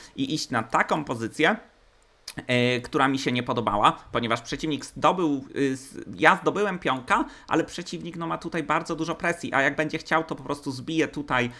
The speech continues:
no i tej końcówki nie wygram, więc to było najlepsze dla przeciwnika. Natomiast przeciwnik zagrał ruch G sześć i G sześć to jest taki ruch, co, wiecie, wąchacie i czujecie, że coś tutaj jest nie tak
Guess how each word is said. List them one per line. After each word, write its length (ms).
no 60
i 100
tej 140
końcówki 440
nie 120
wygram, 300
więc 200
to 120
było 200
najlepsze 420
dla 120
przeciwnika. 600
Natomiast 280
przeciwnik 320
zagrał 240
ruch 160
G 200
sześć 240
i 100
G 160
sześć 180
to 80
jest 120
taki 220
ruch, 140
co, 220
wiecie, 320
wąchacie 600
i 180
czujecie, 360
że 120
coś 200
tutaj 240
jest 140
nie 100
tak 260